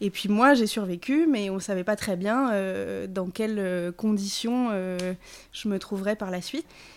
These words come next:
Je suis née à, à peu près six mois, euh, six mois et demi de grossesse, trente semaines, donc c'est très tôt. Euh, j'ai passé, euh, trois mois en couveuse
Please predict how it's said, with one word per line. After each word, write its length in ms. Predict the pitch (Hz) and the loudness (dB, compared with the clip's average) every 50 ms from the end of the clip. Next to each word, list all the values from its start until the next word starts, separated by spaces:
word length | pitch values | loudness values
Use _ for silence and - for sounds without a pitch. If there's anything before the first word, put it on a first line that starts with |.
| - - - | -20 -20 -14
Je 100 | - - | -10 -10
suis 220 | - - - 208 | -8 -6 -2 0
née 320 | 208 214 214 226 226 226 | 2 2 4 4 4 4
à, 80 | 220 208 | 4 2
à 60 | 196 | 2
peu 120 | 196 208 196 | 0 0 -2
près 300 | - - 220 214 214 208 | -2 0 0 0 0 0
six 220 | - - - 226 | -2 -2 0 2
mois, 460 | 220 214 220 233 233 233 233 226 226 | 2 4 4 4 4 4 4 2 0
euh, 340 | 214 208 202 196 202 202 196 | 0 -2 -2 -2 -4 -4 -4
six 160 | 196 - - | -6 -4 -4
mois 140 | 220 208 202 | -2 -2 0
et 20 | |
demi 160 | 208 214 226 214 | 0 0 -2 -2
de 60 | 196 | -2
grossesse, 540 | 196 214 208 - 269 302 311 - - - - | -4 -4 -2 -2 -2 -2 -4 -6 -12 -16 -16
trente 240 | - - 240 233 233 | -10 -4 -2 -2 0
semaines, 320 | - - 226 208 214 262 330 - - _ - - - - - - _ - | 0 0 0 2 2 2 0 0 -4 _ -20 -20 -20 -20 -20 -20 _ -10
donc 140 | 202 190 180 | -8 -8 -6
c'est 140 | - 196 190 | -6 -8 -8
très 180 | - - 190 | -6 -6 -6
tôt. 280 | 180 - 220 247 311 - - _ _ - - - - - - - _ _ - - | -4 -4 -2 -4 -4 -4 -8 _ _ -20 -20 -20 -20 -20 -20 -20 _ _ -16 -10
Euh, 240 | 214 208 196 196 196 | -6 -4 -2 -2 -2
j'ai 180 | 190 196 202 | 0 -2 -2
passé, 520 | 190 - 202 202 202 - - 233 233 233 233 | -2 0 -2 -2 -2 -2 0 0 2 4 4
euh, 180 | 220 202 202 202 | 2 2 0 -2
trois 260 | 196 - - 247 240 | -4 -2 2 4 4
mois 180 | 247 254 262 254 | 4 4 4 2
en 100 | 240 220 | 2 0
couveuse 480 | - - 214 202 226 294 359 - - | -2 -4 -4 -2 -2 -2 -4 -6 -10